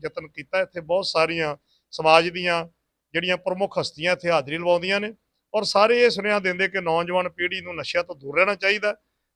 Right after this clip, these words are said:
ਔਰ ਆਪਣੇ ਗੁਰੂ ਦੇ ਆਸ਼ੇ ਨਾਲ, ਗੁਰੂ ਦੀ ਵਿਚਾਰਧਾਰਾ ਨਾਲ ਜੁੜਨਾ ਚਾਹੀਦਾ, ਕਿਉਂਕਿ ਇੱਕ ਗੱਲ ਜ਼ਰੂਰ ਹੈ,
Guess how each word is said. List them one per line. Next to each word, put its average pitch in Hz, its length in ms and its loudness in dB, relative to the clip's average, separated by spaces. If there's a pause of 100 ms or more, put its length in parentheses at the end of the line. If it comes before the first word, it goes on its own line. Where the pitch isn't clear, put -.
(220)
ਔਰ 202 80 8
ਆਪਣੇ 208 360 4
ਗੁਰੂ 196 280 -6
ਦੇ 208 100 2
ਆਸ਼ੇ 190 300 2
ਨਾਲ, 190 220 0
ਗੁਰੂ 180 240 -8
ਦੀ 202 100 -8
ਵਿਚਾਰਧਾਰਾ 190 640 2
ਨਾਲ 170 160 0
ਜੁੜਨਾ 151 280 -8
ਚਾਹੀਦਾ, 143 360 -4
ਕਿਉਂਕਿ 170 360 -6
ਇੱਕ 190 180 -6 (120)
ਗੱਲ 196 140 2
ਜ਼ਰੂਰ 165 320 -2
ਹੈ, 170 180 4